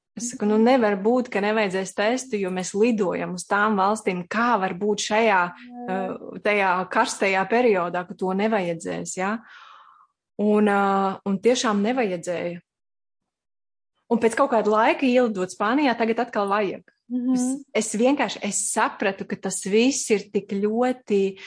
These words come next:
Speaker 1: ā, ka tev dod to informāciju, ka tas viss ir tik maina-, mainīgs, ja, kad, piemēram, nu, man nav vairs bailes par to, vai, ja cilvēkam nav bail saslimt, tad
Speaker 2: Mhm.
Speaker 1: viņam vairs nevajag to piedzīvot.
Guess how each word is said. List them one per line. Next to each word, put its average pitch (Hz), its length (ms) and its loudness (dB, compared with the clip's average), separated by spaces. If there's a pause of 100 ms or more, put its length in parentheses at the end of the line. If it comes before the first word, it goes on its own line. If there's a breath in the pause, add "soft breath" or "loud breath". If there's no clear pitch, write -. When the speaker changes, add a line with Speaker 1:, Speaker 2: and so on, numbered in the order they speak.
(360 loud breath)
Speaker 1:
ā, 190 220 -4
ka 214 80 -6
tev 208 220 2
dod 254 280 0
to 233 100 2
informāciju, 208 840 0
ka 202 80 -10
tas - 200 -6
viss 254 240 0
ir 247 140 -2
tik - 180 -4
maina-, 214 680 4
mainīgs, 208 800 0
ja, 208 180 0
kad, 208 220 -4 (320 loud breath)
piemēram, 202 440 2
nu, 220 100 4
man 240 280 6
nav 247 260 4
vairs 190 280 -2
bailes 202 420 -2
par 175 240 -10
to, 185 300 -6
vai, 170 300 -6
ja 196 160 -2
cilvēkam 226 500 -2
nav 220 220 2
bail 208 260 2
saslimt, 180 800 -6 (560 loud breath)
tad 220 140 2
Speaker 2:
Mhm. 190 100 -2
Speaker 1:
viņam 226 480 6
vairs 196 300 0
nevajag 220 800 0
to 185 220 -4 (220)
piedzīvot. 247 720 -2